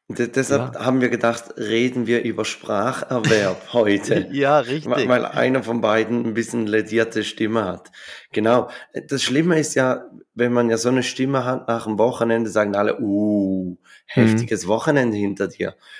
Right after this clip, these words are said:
Speaker 2: Mhm.
Speaker 1: Und ich bin aber im Alter, wo das nicht mehr von einem <laughs> heftigen Wochenende kommt, sondern einfach eine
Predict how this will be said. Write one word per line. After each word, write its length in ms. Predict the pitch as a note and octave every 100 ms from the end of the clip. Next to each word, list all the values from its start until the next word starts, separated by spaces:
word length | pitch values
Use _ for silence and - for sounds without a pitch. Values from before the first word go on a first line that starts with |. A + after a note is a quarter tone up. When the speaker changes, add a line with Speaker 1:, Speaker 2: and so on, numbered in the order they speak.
| -
Speaker 2:
Mhm. 80 | A2+
Speaker 1:
Und 300 | A2+ G#2+ G2 - _ _ _
ich 200 | - -
bin 200 | B2 B2
aber 240 | A2+ G#2+ -
im 260 | A2 G#2+
Alter, 600 | G2+ G#2 A#2+ A#2+ A2+ A2 -
wo 200 | F#2 G#2
das 180 | G2 F#2
nicht 220 | B2+ C3+
mehr 100 | D3
von 160 | C3+ C#3
einem 100 | B2+
<laughs> 20 |
heftigen 540 | A2+ - - - D3+
Wochenende 580 | C3 A#2+ - B2 A#2+ A#2
kommt, 320 | - A2+ A2+ - -
sondern 340 | - G#2 G2+ -
einfach 320 | A2 A#2+ B2
eine 320 | A#2 G#2 G2